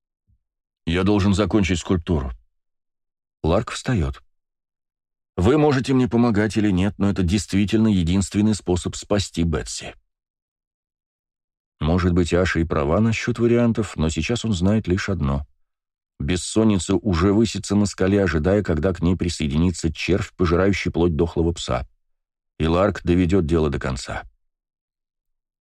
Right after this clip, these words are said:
В животе странное покалывание, и оно не имеет ничего общего с пропажей Бетси. «У тебя телефон разрывается», — говорит Круп, перебрасывая Ларку мобильник. «У меня тоже», —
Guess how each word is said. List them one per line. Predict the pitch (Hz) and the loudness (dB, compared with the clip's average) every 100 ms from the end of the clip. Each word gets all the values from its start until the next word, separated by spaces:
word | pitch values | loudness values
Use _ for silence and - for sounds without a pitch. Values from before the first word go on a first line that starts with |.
| _ - | _ -4
В | 80 | 0
животе | 101 98 123 | 2 2 2
странное | 110 113 113 107 104 | 0 2 2 2 2
покалывание, | 104 98 131 98 80 71 | 0 2 2 4 2 0
и | 67 | -2
оно | 80 107 | 0 0
не | 95 | 0
имеет | 104 104 98 | 2 0 0
ничего | 101 101 110 - | 0 2 0 2
общего | 110 - 104 | 0 2 -2
с | 101 | 0
пропажей | - 98 98 92 | 0 0 2 2
Бетси. | 87 67 - - 58 _ _ _ _ _ _ _ _ _ _ _ _ _ _ _ _ - | 0 -2 -6 -10 -10 _ _ _ _ _ _ _ _ _ _ _ _ _ _ _ _ -4
«У | 87 | -2
тебя | 92 107 95 | 0 0 2
телефон | 98 90 110 92 | 0 2 2 0
разрывается», — | 78 78 82 78 69 - - _ _ _ _ _ - | 0 0 0 0 -2 -10 -16 _ _ _ _ _ -6
говорит | 82 95 85 80 | 0 2 2 0
Круп, | - - 120 - - - - | -4 0 0 0 -12 -8 0
перебрасывая | 104 92 110 - 104 | 2 4 2 0 0
Ларку | 87 92 98 | 2 2 2
мобильник. | 98 69 62 62 - - _ _ _ _ _ _ - | 0 0 -2 -6 -8 -14 _ _ _ _ _ _ -2
«У | 104 | 2
меня | 107 110 117 | 4 2 2
тоже», — | 151 120 82 | 0 -2 -4